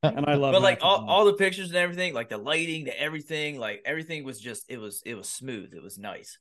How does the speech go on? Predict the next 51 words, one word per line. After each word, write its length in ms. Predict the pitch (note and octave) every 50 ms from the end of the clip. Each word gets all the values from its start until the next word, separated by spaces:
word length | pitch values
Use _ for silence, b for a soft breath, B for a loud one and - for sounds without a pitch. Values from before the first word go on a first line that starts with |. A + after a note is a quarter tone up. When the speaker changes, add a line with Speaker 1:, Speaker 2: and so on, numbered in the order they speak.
| _ _ _ _ -
Speaker 2:
Um, 280 | - F#2 F#2 F#2 F#2
and 120 | E2+ F#2 A#2
that's 160 | B2+ B2+ -
what 120 | A#2 A2+
I 40 | G#2+
like. 300 | F#2+ F2 F2+ F2 - -
So 100 | - G2+
I 80 | G2 G2+
appreciated 520 | G2 - A2+ G2+ - - - D#2 D#2+ D#2+
that. 200 | F2 E2 D#2 - -
And, 240 | G#2 G#2+ G2+ G2 - _ b b b b b b
but, 100 | B2+ B2
you 60 | B2+
know, 140 | C3 A#2+ A2+
when 160 | A#2 A#2 A#2
we, 120 | C3 C3+ C#3
we 260 | C3+ C3+ C3+ C3 B2+
look 160 | C#3 E3 D#3+
at 180 | E3 C#3 B2 A2+
the 120 | G#2+ G2+
awareness, 580 | F#2+ G2 G2+ A2 B2+ C#3 C3+ A#2+ G2+ G2 - - G2+ - _ _ _ _ _ _ _ _ _ _ -
a 80 | A2+ A2+
lot 240 | G#2+ A2+ A#2+ D3 E3
of 60 | D#3+
times 280 | - C3+ A#2 A2 G#2+
we 140 | G#2 G#2+ A#2+
build 240 | A2+ G#2+ C3+ B2+ A#2+
awareness 460 | A2 G2 G#2+ G#2+ A2 B2 C#3 C3+ -
in 80 | A2+ G2+
areas 480 | F#2+ D2 G#2 A2 A2 A#2 A#2 A#2 A#2
that 180 | - G#2+ G2 E2
we're 160 | G2 G#2+ G#2
not 220 | G2+ G2+ - - -
good 160 | G2+ F#2 D#2+
at. 160 | - - - _ _ _ _ _ _ _ _ _ _ _ _ _ _ _
But 300 | - B2 - - - -
so 320 | - - - - D#3+ D3 D3
many 240 | D3+ D3 C#3+ C#3
times 480 | C3 - - D#3 D#3 D3+ C3 A#2+ A2 G2+
we 120 | A2+ A2
miss 580 | G#2+ A2 A#2+ C#3+ C#3+ A#2 - - - - - - _ _ _ _ _ _ _ _ -
all 140 | A2+ A#2 A2+
the 80 | A2+
things 300 | G#2+ - B2+ A2+ A2 G#2
that 180 | G#2 G2+ - -
we 160 | F#2+ F#2 - -
are 180 | G#2 A2+ A#2+ A#2
good 240 | G2 - F#2 D#2 -
at, 160 | - - - _ _
and 160 | - A2+ G2+
we 100 | G#2+ G#2